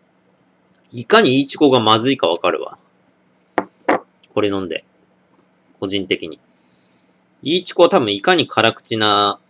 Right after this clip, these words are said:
芋、あ、ね、麦な-、なったんだなと。これはかなり甘くて美味しいですね。俺は甘口の方が好きなんで、芋も今まで飲んできた中で一番甘口なのはやっぱ御嶽ですかね。うん。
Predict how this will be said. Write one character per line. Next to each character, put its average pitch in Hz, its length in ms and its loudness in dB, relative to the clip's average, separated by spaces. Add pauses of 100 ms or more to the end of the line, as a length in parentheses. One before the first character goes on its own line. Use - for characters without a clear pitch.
(880)
芋、 104 480 -4
あ、 101 80 -8
ね、 87 180 -6
麦 101 360 -2
な-、 95 160 -2 (160)
な 98 140 -2
っ 92 60 -14
た 87 160 -2
ん 82 60 -8
だ 80 100 -8
な 110 160 0
と。 - 180 -12 (720)
こ - 120 -2
れ 202 80 0
は 180 160 4
か - 180 -2
な 156 80 2
り 92 140 -2
甘 104 340 0
く - 80 -20
て - 340 -4
美 113 80 0
味 110 60 -2
し - 100 -8
い 120 60 0
で 73 60 -4
す - 120 -20
ね。 98 180 -8
俺 143 180 -2
は 131 80 2
甘 143 180 -2
口 - 180 -16
の 156 80 -4
方 139 80 -2
が 92 80 0
好 - 80 -18
き 95 120 -8
な 80 100 -8
ん - 40 -16
で、 - 160 -18 (120)
芋 110 240 -2
も 90 200 -8 (1500)
今 160 220 -2
ま 208 100 0
で 180 80 6
飲 135 120 4
ん 143 40 -2
で 127 80 2
き - 60 -8
た 113 80 -2
中 107 160 2
で 92 40 2
一 87 220 -8
番 117 220 2
甘 117 180 0
口 - 180 -8
な 135 60 0
の 135 60 -2
は 110 40 0
や 82 80 -2
っ - 40 -12
ぱ 87 100 -4
御 87 80 -10 (100)
嶽 110 300 2
で 131 80 -2
す - 100 -18
か - 140 -12
ね。 82 160 -18 (920)
う 101 100 -14
ん。 82 220 -16